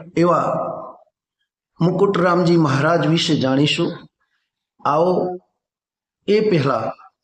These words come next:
એક સાથે, એક સ્વરમાં મા ભગવતી ગાયત્રી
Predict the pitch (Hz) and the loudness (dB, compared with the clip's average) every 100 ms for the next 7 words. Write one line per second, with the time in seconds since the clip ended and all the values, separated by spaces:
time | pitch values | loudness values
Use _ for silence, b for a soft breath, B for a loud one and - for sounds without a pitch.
0 | _ _ _ _ _ _ - 160 180 180 | _ _ _ _ _ _ -2 0 0 -2
1 | 143 123 - 120 110 - _ 185 202 - | -4 -4 -4 -6 -6 -14 _ 2 2 0
2 | - 151 139 135 110 - _ - _ _ | -2 0 2 0 -2 -10 _ -20 _ _
3 | _ _ _ _ _ _ _ _ _ _ | _ _ _ _ _ _ _ _ _ _
4 | _ _ - 156 170 147 156 180 185 175 | _ _ -2 0 0 0 0 0 0 0
5 | 147 160 165 160 185 147 | 2 2 2 0 2 2